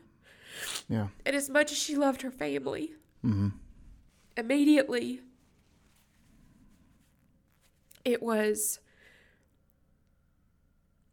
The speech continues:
Speaker 2: of no concern to her because she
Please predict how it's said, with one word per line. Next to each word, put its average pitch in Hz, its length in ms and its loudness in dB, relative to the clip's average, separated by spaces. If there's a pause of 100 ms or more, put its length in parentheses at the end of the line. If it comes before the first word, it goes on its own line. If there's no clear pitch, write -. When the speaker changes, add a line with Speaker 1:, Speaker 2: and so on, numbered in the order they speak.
(300)
Speaker 2:
of 254 160 -4
no 320 180 2
concern 294 640 -6
to 277 100 -2
her - 360 -8
because 277 280 -6
she 285 760 -4